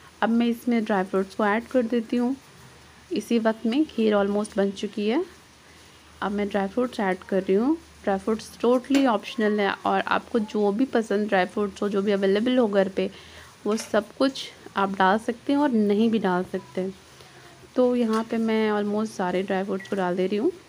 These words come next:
मैं अभी इलायची और चीनी बिल्कुल नहीं डाल रही हूँ, मैं इलायची और चीनी को बिल्कुल last में डालूँगी। यहाँ पे मैं इलायची को छोड़ रही हूँ।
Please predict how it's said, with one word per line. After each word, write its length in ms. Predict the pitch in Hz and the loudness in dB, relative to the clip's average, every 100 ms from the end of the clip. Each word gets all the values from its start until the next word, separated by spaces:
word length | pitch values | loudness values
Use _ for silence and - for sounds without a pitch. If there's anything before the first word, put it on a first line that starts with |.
| - - - - - - - - - - - - - - - - - - - - - - - - - - - - - - - - - - - - - - - | -20 -20 -20 -20 -20 -20 -20 -20 -20 -20 -20 -20 -20 -20 -20 -20 -20 -20 -20 -20 -20 -20 -20 -20 -20 -20 -20 -20 -20 -20 -20 -20 -20 -20 -20 -20 -20 -16 -2
मैं 120 | 233 | 2
अभी 220 | 220 233 | 4 6
इलायची 460 | 233 196 196 196 240 | 4 4 2 0 0
और 120 | 240 | 0
चीनी 300 | 233 214 233 | 0 0 2
बिल्कुल 340 | 220 208 - 233 | 2 -2 -2 0
नहीं 160 | 254 | 2
डाल 260 | 240 233 226 | 2 4 2
रही 140 | 233 | 2
हूँ, 160 | 240 330 - - - - - - - 208 | 0 0 -4 -20 -20 -20 -20 -20 -10 -2
मैं 220 | 208 214 | 0 2
इलायची 400 | 208 190 196 240 | 2 2 0 0
और 100 | 233 | -2
चीनी 320 | 226 220 214 220 | -2 -2 0 0
को 280 | 233 277 294 | 2 2 0
बिल्कुल 360 | - 220 247 | -2 -2 0
last 440 | 226 190 185 190 247 | 0 0 -2 -4 -2
में 80 | 226 | 0
डालूँगी। 460 | 196 196 202 254 - - - - - - - - - - - - - - - - - - - - - - - - - - - - - - - - - - | 0 0 0 -2 -4 -14 -20 -20 -20 -20 -20 -20 -20 -20 -20 -20 -20 -20 -20 -20 -20 -20 -20 -20 -20 -20 -20 -20 -20 -20 -20 -20 -20 -20 -20 -20 -14 -2
यहाँ 180 | 214 214 | 0 2
पे 120 | 226 | 0
मैं 120 | 220 | 0
इलायची 340 | 214 202 202 214 | 2 0 0 -4
को 80 | |
छोड़ 280 | 233 208 196 | -4 -2 -2
रही 200 | 190 196 | 0 0
हूँ। 180 | 208 | 2